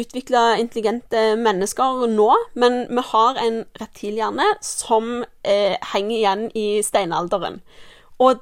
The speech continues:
det er egentlig veldig bra, for, eh, men den, den reptilhjernen da, altså hjernen din vet ikke forskjell på, eh, om du har en restaurant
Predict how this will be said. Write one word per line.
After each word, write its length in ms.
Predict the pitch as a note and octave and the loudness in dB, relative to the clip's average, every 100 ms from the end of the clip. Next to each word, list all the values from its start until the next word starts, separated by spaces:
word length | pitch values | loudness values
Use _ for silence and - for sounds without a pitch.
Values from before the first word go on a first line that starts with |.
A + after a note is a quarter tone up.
| C4+ | -2
det 160 | B3+ | 0
er 120 | B3+ - | 2 2
egentlig 400 | G3+ G#3 B3 A3 | 0 -2 -4 -6
veldig 280 | F#3+ E3+ G#3+ | -6 -6 -4
bra, 320 | A3+ A#3 F#3 - - | 4 4 4 -4 -12
for, 300 | - A#3 - _ _ - - | -2 0 -2 _ _ -20 -10
eh, 260 | - A3 G#3+ | -2 0 0
men 340 | C4 C#4+ D4 - - - - - - | 2 2 2 -4 -14 -18 -20 -20 0
den, 280 | C4 C4+ B3+ - - - | 2 2 -4 -10 -14 2
den 400 | B3 C4 C4 B3 - | 2 2 -2 -4 -6
reptilhjernen 760 | B3 C4 - C4+ C4+ E3 G3 | -8 -8 -10 -6 -4 -4 -4
da, 160 | F#3 - | -2 -2
altså 200 | A3 B3 | -4 -6
hjernen 380 | B3 A3+ G#3 A#3 | -2 0 0 -2
din 180 | A3 - - - | -4 -6 -14 -18
vet 360 | A3 C4 - - | -6 -6 -6 -10
ikke 340 | A#3 - B3+ B3+ - - - - - | -8 -4 -4 -6 -18 -20 -20 -20 -12
forskjell 540 | B3+ - - G3+ A#3 - - - | -12 -10 -4 -2 -2 -6 -12 -2
på, 260 | G#3+ A3 A3 - - - _ _ | 2 2 0 -12 -20 -20 _ _
eh, 380 | G#3 G#3+ G#3 G3 - | -2 0 0 0 -2
om 180 | G#3+ G#3 F#3 | -4 -4 -6
du 380 | G3+ G#3 G#3 - - - _ | -8 -6 -6 -6 -12 -20 _
har 460 | G3 - F#3+ G#3 G#3 - | -8 0 2 2 -2 -8
en 360 | F#3+ G3 F#3 F#3+ - - - | -6 -6 -6 -8 -12 -16 -10
restaurant 600 | G3 - G#3 G#3+ B3 | -8 -6 -2 0 0